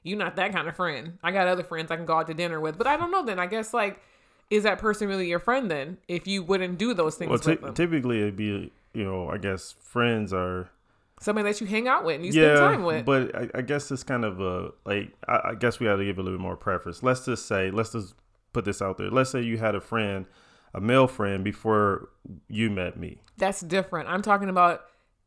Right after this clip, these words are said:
Speaker 1: after the fact.
Speaker 2: No, no, I'm, I'm just using this as an example.
Speaker 1: Okay, 'cause you have friends, female friends that you knew.
Speaker 2: I knew before I met
Speaker 1: Yeah.
Speaker 2: you,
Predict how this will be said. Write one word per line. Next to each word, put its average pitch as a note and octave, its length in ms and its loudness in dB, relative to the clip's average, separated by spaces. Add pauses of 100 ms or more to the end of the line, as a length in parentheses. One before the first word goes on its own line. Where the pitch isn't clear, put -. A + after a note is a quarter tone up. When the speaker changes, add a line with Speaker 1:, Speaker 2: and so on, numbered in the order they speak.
Speaker 1:
after F3 320 -4
the D3+ 100 -6
fact. - 380 -10
Speaker 2:
No, C#3 100 4
no, C#3 160 6
I'm, B2+ 120 2
I'm C#3 180 2
just B2 260 -2
using A2 220 -4
this F#2 140 -2
as F2+ 180 2
an E2+ 80 -6
example. F2 260 -4
Speaker 1:
Okay, G#3 240 -2
'cause G3+ 220 -6
you C4+ 160 -2
have A#3 180 -2
friends, D#3+ 340 -4
female E3+ 300 -4
friends D#3+ 300 -8
that D#3+ 200 -4
you D#3+ 280 -8
knew. D#3 140 -4
Speaker 2:
I G#2 60 4
knew G#2+ 160 2
before G#2 420 0
I - 40 0
met F#2 240 -4
Speaker 1:
Yeah. A2+ 80 -2
Speaker 2:
you, F2 140 -6